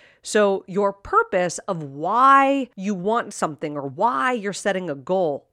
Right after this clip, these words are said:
that can be super powerful. And I would encourage you to, like, know your why. But why you think a particular way,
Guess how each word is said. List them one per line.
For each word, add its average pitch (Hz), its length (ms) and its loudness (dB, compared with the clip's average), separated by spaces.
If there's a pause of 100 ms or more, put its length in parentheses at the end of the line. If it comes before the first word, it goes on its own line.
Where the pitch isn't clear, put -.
that 226 420 0
can 190 160 -6
be 147 100 -4
super 143 300 -12
powerful. - 640 -10 (400)
And 208 100 -2
I 220 60 4
would 214 140 2
encourage 202 500 -4
you 160 140 -6
to, 170 140 -6
like, 147 280 -8
know 190 380 -2
your 170 240 -2
why. 165 580 -6 (760)
But 175 300 -6
why 151 320 -2
you 214 180 -6
think 175 320 -10
a 226 60 -4
particular 277 580 -6
way, 294 420 -6